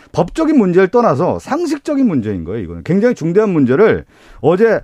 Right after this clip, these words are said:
한동훈 장관 이 문제는 위임 사무이기 때문에 문제가 없다 이렇게 발-, 하는 걸 보고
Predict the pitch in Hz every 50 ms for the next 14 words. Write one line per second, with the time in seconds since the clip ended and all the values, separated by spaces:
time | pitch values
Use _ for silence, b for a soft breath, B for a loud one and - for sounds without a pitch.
0 | b b b b - 240 254 262 254 247 226 220 202 196 143 143 160 170 175 170
1 | 170 175 151 117 120 151 190 226 226 208 175 196 190 185 175 156 147 - 165 156
2 | 156 135 117 131 131 156 143 123 104 98 - - 123 110 123 123 - 156 120 131
3 | 135 127 _ b b b b b - 208 208 185 196 156 113 101 123 143 120 87